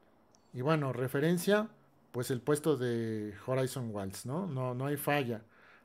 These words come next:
Ahí junto lo van a tener. Si ustedes por alguna cosa se me pierden algo así, simplemente quitan esto, le ponen festivales y ya les va a aparecer aquí esta H con fondo naranja, que es el de Horizon Wilds,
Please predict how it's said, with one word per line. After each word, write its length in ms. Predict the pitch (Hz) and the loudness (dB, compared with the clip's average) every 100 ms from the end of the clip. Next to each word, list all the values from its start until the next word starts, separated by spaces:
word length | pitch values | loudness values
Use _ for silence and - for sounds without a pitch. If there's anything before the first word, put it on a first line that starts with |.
| - | -2
Ahí 140 | 135 156 | 2 4
junto 340 | 170 170 170 | 4 4 4
lo 80 | 139 | 2
van 160 | 139 | 0
a 80 | 143 | -2
tener. 380 | - 117 113 - - - - - - - | -4 -4 -4 -6 -16 -20 -16 -12 -12 -10
Si 140 | - | -6
ustedes 300 | 127 170 160 | 0 2 2
por 140 | 160 135 | 2 0
alguna 300 | 139 156 151 | 0 0 2
cosa 240 | 156 143 | 2 0
se 120 | 135 | -2
me 120 | 120 | -4
pierden 380 | 120 156 147 147 | 2 4 4 0
algo 180 | 147 151 | 0 0
así, 340 | 151 175 196 196 - - | 2 2 2 -2 -18 -20
simplemente 640 | - 139 135 139 139 135 | -8 -6 -2 -2 -2 -4
quitan 280 | - - 147 | -4 -4 0
esto, 400 | 165 165 185 208 - | 2 2 0 -2 -4
le 100 | 120 | -6
ponen 320 | - 139 139 | -2 -4 -2
festivales 800 | 131 - 135 165 180 208 - - - - - - - - - - | -4 -4 2 6 6 6 2 -12 -20 -20 -20 -20 -20 -20 -20 -4
y 280 | 151 175 196 - | 0 0 -2 -8
ya 160 | 120 143 | -2 0
les 140 | 143 | 2
va 60 | 139 | 0
a 40 | |
aparecer 420 | 139 135 123 143 135 | 0 -2 -2 0 -2
aquí 340 | 131 139 151 | -2 -4 -2
esta 320 | 139 139 151 151 | -2 -2 2 2
H 240 | 156 180 | 2 -2
con 180 | 123 117 | -4 -4
fondo 260 | 143 135 | -2 -2
naranja, 480 | 139 143 165 160 190 | 0 2 2 2 0
que 80 | 139 | -2
es 120 | 127 | -2
el 80 | 135 | -2
de 100 | 117 | -4
Horizon 400 | 117 127 131 170 | -2 -4 -2 0
Wilds, 400 | 180 185 202 - | 4 4 4 -4